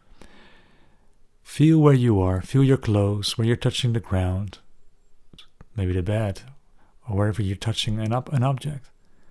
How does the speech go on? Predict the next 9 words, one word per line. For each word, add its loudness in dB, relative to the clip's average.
Take -2
a 2
really 4
deep -2
breath -4
and -8
follow 4
your 4
breath. -2